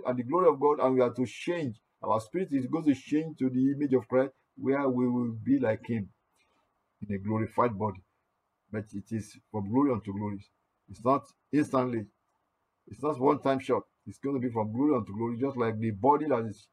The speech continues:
changing in the womb of a woman. It's not going to change instantly. It's gradually, you can see that he has a head. Suddenly you begin to see that he has a finger,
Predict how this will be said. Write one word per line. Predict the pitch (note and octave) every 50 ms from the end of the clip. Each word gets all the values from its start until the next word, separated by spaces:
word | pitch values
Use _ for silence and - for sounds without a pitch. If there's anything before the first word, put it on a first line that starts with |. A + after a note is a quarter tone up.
| _ _ _
changing | - - D3 D3 D3+ D3 D3+ C3+
in | B2+
the | A#2 A2+
womb | A#2+ A#2 B2+ -
of | B2+ G#2+
a | A2 A2
woman. | A2+ A#2 B2+ C3 C#3+ - _ _ _ _ _ -
It's | G2+ G2+ -
not | C3 D3+
going | D#3 D#3 C#3 B2+
to | A#2+ -
change | - - D3+ D3
instantly. | D3+ C#3+ - C#3+ C#3 C#3 C#3+ D3+ D3+ - _ _ _ _ -
It's | - G2+ - - - - - _ A#2
gradually, | A2 C3 C3 C3+ C#3+ C#3+ C#3 C#3+ C#3
you | C3 A#2 A2 G#2+ G2
can | - G#2 G#2 G2+
see | G2+ - - D3+ D3+
that | C3+ A#2 A2+
he | G#2+ A2
has | A#2 C3 B2 -
a | G#2 G2
head. | A2 A#2 B2+ D3 - _ _ _ _ _ _ _
Suddenly | - A2 B2 C3 C3+ C#3 C#3+
you | C3 A#2+ G#2+
begin | G2+ A2+ C3 C#3+ B2+
to | B2 A2
see | - C#3+
that | C3 A#2+ A2+ G2+
he | G#2+ G#2+ A2+
has | A#2+ B2 B2+ C3 C3 - - - G2
a | G#2+ A2 G#2 G#2 G#2
finger, | G2+ - C3+ C3 C3 C3 C#3